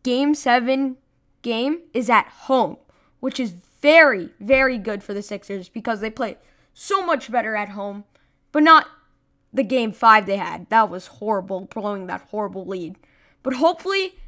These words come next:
Joel Embiid can carry them to an amazing win.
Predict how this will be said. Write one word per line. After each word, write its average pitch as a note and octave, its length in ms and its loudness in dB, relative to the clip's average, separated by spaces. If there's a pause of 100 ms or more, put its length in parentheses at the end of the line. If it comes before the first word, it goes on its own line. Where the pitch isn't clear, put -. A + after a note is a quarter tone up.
(180)
Joel D#4 280 4
Embiid C4+ 340 -2
can G#3+ 180 -10 (160)
carry D4+ 400 4
them F3+ 260 -6 (240)
to A#3+ 120 -8
an A3+ 40 -2
amazing A3 500 -4
win. E3 280 -6